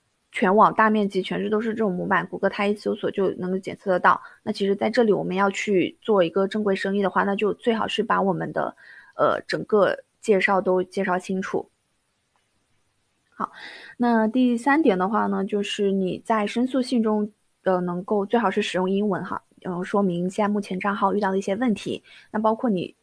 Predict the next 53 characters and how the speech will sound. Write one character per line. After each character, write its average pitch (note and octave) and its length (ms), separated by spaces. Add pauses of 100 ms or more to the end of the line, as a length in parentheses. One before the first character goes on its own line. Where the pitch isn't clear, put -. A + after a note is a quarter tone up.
(140)
这 A#3 100
里 G#3 80
我 E3 80
还 F#3 180
写 F3+ 200
了 E3+ 80
一 F3+ 60
个 F#3+ 60
小 - 160
tips， - 400
就 G3 120
是 F#3+ 260 (380)
你 F#3 160
的 G3 100
申 A#3+ 180
诉 C4+ 120
信 B3+ 200
中 A3+ 160
可 A3+ 140
以 G3 60
去 G#3+ 160
加 G#3 200
上 A3 220
一， G#3+ 180 (140)
一 F#3 140
段 G3+ 280
话， G#3+ 220
具 B3 160
体 A#3 80
你 F#3+ 100
要 F#3+ 120
怎 G3+ 100
么 F#3+ 80
表 F3 240
达 E3+ 240
是， F3+ 460 (340)
呃， - 340 (240)
就 G3+ 140
是 G3 60
你 F#3 100
们 E3+ 140
可 G3+ 160
以 A#3 80
想 G3 180
怎 G3+ 80
么 F#3+ 80
表 - 140
达 F3+ 100
都 G3 100
怎 F#3+ 120
么 F#3 100
表 - 220
达。 D3+ 240